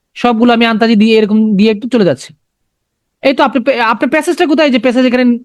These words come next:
উপর নিচে করতে পারবেন। এই যে আপনি দেখবেন প্যাসেজগুলো, এই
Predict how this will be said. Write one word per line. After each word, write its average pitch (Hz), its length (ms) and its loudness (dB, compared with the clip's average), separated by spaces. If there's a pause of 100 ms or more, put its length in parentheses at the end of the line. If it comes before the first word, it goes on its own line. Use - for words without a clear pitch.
উপর 233 240 0
নিচে 214 180 -2
করতে 170 220 -2
পারবেন। 131 320 -4
এই 180 160 -2
যে 127 140 -10 (520)
আপনি 185 180 -2
দেখবেন 151 320 -2
প্যাসেজগুলো, 131 420 -6
এই 131 120 -4